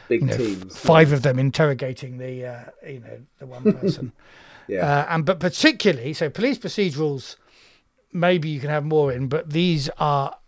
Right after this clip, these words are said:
Speaker 2: uh, Blade Runner is noir, and noir is essentially isolated, in my
Speaker 1: Yeah.
Speaker 2: opinion. And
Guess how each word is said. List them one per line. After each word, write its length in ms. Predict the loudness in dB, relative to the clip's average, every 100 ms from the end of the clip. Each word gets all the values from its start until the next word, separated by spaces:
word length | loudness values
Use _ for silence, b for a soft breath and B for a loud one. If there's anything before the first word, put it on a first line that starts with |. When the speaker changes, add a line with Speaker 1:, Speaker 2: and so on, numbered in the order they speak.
| _ -8
Speaker 2:
uh, 180 | -6 -8
Blade 420 | -8 0 2 4
Runner 180 | 2 0
is 260 | -4 -6 -2
noir, 560 | 2 2 2 2 2 0 b b b -2
and 240 | 0 2
noir 580 | 4 6 6 4 0 -2 _ -8
is 240 | -8 -6 -10
essentially 880 | -8 2 2 2 -4 -6 -6 -8 -12 b b b
isolated, 720 | 0 2 2 -2 -6 -8 -10 -14 -8
in 180 | -2 -2
my 60 | -2
Speaker 1:
Yeah. 40 |
Speaker 2:
opinion. 440 | -8 -14 -14 -18 -20 _ b b b b b -12
And 640 | -8 -8 -8 -10 -14